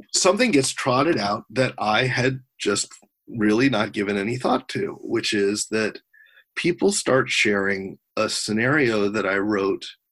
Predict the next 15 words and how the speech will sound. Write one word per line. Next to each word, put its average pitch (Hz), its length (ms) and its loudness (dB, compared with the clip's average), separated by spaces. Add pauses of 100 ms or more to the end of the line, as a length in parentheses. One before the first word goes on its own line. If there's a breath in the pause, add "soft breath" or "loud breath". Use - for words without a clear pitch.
(720)
um, 95 500 -6 (1300)
sorry, 98 360 -4
a, 101 180 -4
a 113 80 0
scenario, 156 320 2
a 135 40 2
Dungeons 151 220 4
and 143 60 0
Dragons 139 280 4
scenario 110 260 0
I 101 40 2
wrote 98 240 -2
for 113 260 -4 (160)
Dungeon 127 380 0
Magazine 101 580 -2